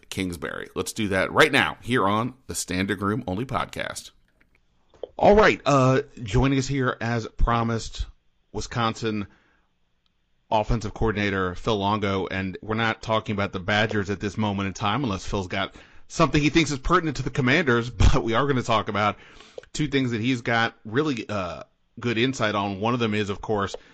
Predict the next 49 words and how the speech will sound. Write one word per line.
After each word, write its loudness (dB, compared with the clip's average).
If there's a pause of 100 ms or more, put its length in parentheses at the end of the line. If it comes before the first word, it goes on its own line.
(100)
he -6
used -4
to -10
be 0
the -6
coordinator -4
at -10
North -8
Carolina, -2 (320)
Sam -4
Howell. 2
That's -8
when -2
we, -2 (140)
uh, -4
Phil -2
and 0
I 2
spoke -2
a -4 (140)
couple 2
years 6
ago 4
when 2
Howell 4
was -2
drafted. 2 (360)
They've 0
all, 6
he 0
also 4
coached -4
Drake -6
May, 2 (320)
and 6
more 6 (220)
pertinent 0
to 0
this -2
<laughs> -8
exact 2
moment, 2 (320)
he, 2
uh, 4 (840)
knows 4
Cliff 0
Kingsbury 2
pretty 0
well. -4